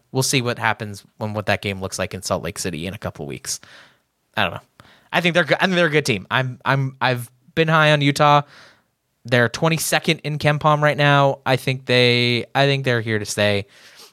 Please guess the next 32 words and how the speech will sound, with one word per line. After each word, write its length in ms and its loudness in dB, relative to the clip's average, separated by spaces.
Maybe 240 -2
they 100 0
have 120 -4
a 40 -10
couple 280 -10
of 100 -18
silly 300 -2
losses 340 -2
here 140 -2
and 100 -4
there. 160 -6
They're 140 4
only 180 4
favored 340 2
to 80 -2
lose, 220 2
by 120 2
the 60 -2
way, 100 0
per 160 -2
KenPom. 440 0
Uh, 140 2
they're 140 2
favorites 420 0
in 100 2
every 200 2
single 260 0
game 260 2
except 400 -2
home 280 2
against 300 0
Arizona 680 2